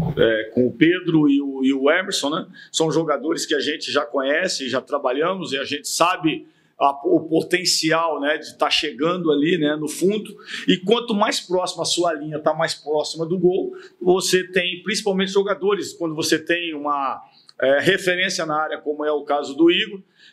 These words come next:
cada cabeceio se torna mais perigoso. Então a gente queria que a gente tivesse adiantado, porque a nossa equipe ela tem uma característica que, que é de marcar mais à frente, tomar a bola mais à frente. Isso a gente tem trabalhado muito pra que ela possa acontecer.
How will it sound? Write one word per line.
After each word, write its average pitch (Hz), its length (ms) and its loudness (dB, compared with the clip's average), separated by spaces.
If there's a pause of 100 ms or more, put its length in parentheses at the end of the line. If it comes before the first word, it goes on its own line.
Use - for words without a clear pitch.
(120)
cada 180 240 2
cabeceio 165 760 -2
se - 220 -6
torna 156 260 2
mais 143 220 -2
perigoso. 143 500 -2
Então 165 140 -4
a - 20 -4
gente 175 280 -4
queria 170 340 0
que 196 140 -2
a 185 60 0
gente 185 520 -8 (220)
tivesse 170 520 2
adiantado, 170 580 0
porque 226 300 -4
a 185 80 2
nossa 208 300 -4
equipe 220 380 -2
ela 220 160 -2
tem 214 160 -4
uma 220 120 -8
característica 196 680 0
que, 156 260 0 (280)
que 170 180 6
é 175 80 -2
de 180 140 -2
marcar 180 440 -2
mais 160 220 -2
à 135 80 -2
frente, 160 460 -8
tomar 147 340 2
a - 20 0
bola 151 320 0
mais 139 280 -2
à 127 40 0
frente. 151 480 -4
Isso 180 220 0
a - 20 2
gente 196 220 -4
tem 214 160 -4
trabalhado 175 580 0
muito 208 520 -2
pra 175 100 0
que 160 100 -4
ela 156 140 0
possa 156 340 -4
acontecer. 175 640 -4